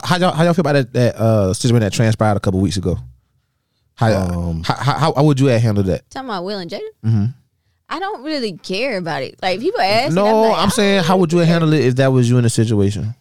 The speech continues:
Speaker 3: Talking about
Speaker 1: Like,
Speaker 3: him disrespecting his wife?
Speaker 1: what, what, first off, was what he said disrespectful?
Speaker 3: I mean, it was a joke. Most comedians joke,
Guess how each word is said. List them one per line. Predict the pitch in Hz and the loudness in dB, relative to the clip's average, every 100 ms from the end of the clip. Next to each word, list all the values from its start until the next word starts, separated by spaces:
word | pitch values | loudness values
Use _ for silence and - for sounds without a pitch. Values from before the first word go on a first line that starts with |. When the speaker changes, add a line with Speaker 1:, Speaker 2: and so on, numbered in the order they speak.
| _ | _
Speaker 3:
Talking | - 220 | -6 -2
about | 101 | 0
Speaker 1:
Like, | 240 | 0
Speaker 3:
him | 240 226 214 | -2 -4 -4
disrespecting | 196 233 214 - 196 180 185 185 | -6 -6 -8 -8 -6 -6 -8 -8
his | 185 165 | -8 -8
wife? | 175 302 359 - - | -8 -10 -16 -20 -4
Speaker 1:
what, | 117 127 | 0 2
what, | 123 | 2
first | - 156 165 | 0 0 2
off, | 143 | 2
was | 123 120 | 2 2
what | 139 | 2
he | |
said | 131 147 | 2 0
disrespectful? | 135 135 131 160 147 170 _ _ _ _ _ _ _ - | 0 -4 -2 -2 -2 -8 _ _ _ _ _ _ _ -6
Speaker 3:
I | 220 | -4
mean, | 285 277 254 | -2 -2 -2
it | |
was | 311 226 | -2 -4
a | 180 | -4
joke. | 165 196 208 | -2 -2 -2
Most | 175 196 - | -4 -10 -10
comedians | 214 190 180 170 175 | -10 -8 -8 -10 -12
joke, | - 123 160 | -12 -8 -8